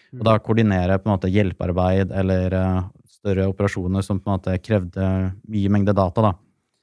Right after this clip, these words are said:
Speaker 1: Og de her skal det også være mulig å kamuflere og bruke på en god måte, men vi ser også at nå er jo Starlink plutselig blitt den eneste ikke-russiske tjenesten i Ukraina, så også de føler seg ganske utsatte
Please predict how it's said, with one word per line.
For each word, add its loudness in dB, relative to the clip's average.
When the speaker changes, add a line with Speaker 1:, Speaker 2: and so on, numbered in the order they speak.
Speaker 1:
Og 0
de 4
her 4
skal 0
det 2
også 0
være 4
mulig 0
å 0
kamuflere 0
og 0
bruke 0
på -2
en 0
god 2
måte, 2
men 4
vi 2
ser 2
også 4
at -4
nå 0
er 4
jo 0
Starlink 0
plutselig -4
blitt -2
den 0
eneste 0
ikke-russiske -4
tjenesten -2
i -2
Ukraina, 2
så 4
også 0
de 2
føler 0
seg 0
ganske -2
utsatte -4